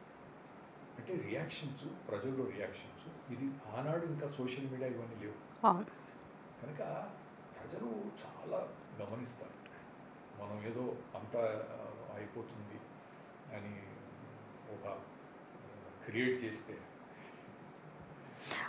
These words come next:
Speaker 2: అంటే, కొంతమంది సీనియర్లు కాంగ్రెస్ పార్టీలో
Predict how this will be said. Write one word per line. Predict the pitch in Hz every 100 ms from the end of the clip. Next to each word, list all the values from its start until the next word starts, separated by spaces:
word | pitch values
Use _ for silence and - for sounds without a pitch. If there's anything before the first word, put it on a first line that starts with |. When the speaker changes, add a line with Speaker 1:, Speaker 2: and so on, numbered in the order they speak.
| 320
Speaker 2:
అంటే, | 294 359
కొంతమంది | 320 - 294 302 370 320 277 269 233 - -
సీనియర్లు | - - 254 269 254 180 170 208 339 - - - - - - -
కాంగ్రెస్ | 196 220 226 220
పార్టీలో | 185 175 208 185 208